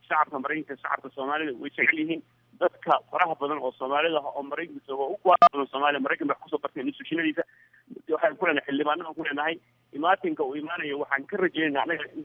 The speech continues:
Trilliso, waxaan ka rajaynaynaa inay fiican tahay imaatinkiisa u yimaado. Waxaan aad u jeclaan lahaa Soomaaliya inuu tago, aad baan u jeclaan lahaa. Kenya hadduu yimid, waddan kale oo walaala buu yimid. Annaga waxaan rabnaa oo aanu ka codsanaynaa oo aanu weydiisanaynaa in uu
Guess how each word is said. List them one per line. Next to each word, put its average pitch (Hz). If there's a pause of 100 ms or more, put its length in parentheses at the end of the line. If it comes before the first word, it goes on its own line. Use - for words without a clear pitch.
(220)
Trilliso, 160
waxaan 147
ka 185
rajaynaynaa 175
inay 156 (160)
fiican 156
tahay 160
imaatinkiisa 165
u 165
yimaado. 175
Waxaan 135
aad 202
u 196
jeclaan 160
lahaa 151
Soomaaliya 156
inuu 165
tago, 160
aad 165
baan 160
u 165
jeclaan 170
lahaa. 170 (380)
Kenya 180
hadduu 147
yimid, 160
waddan 165
kale 151
oo 147
walaala 165
buu 160
yimid. 175 (440)
Annaga 175
waxaan 165
rabnaa 151
oo 139
aanu 143 (300)
ka 220
codsanaynaa 156
oo 135
aanu 143
weydiisanaynaa 151 (100)
in 196
uu 151